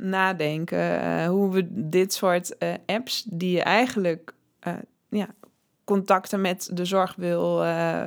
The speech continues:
verminderen, eh, dan, dan wel vergoed kunt, eh, krijgen. Want zo'n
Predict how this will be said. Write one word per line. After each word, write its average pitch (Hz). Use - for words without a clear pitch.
verminderen, 202
eh, 190
dan, 180
dan 185
wel 180
vergoed 220
kunt, 170
eh, 170
krijgen. 170
Want 185
zo'n 180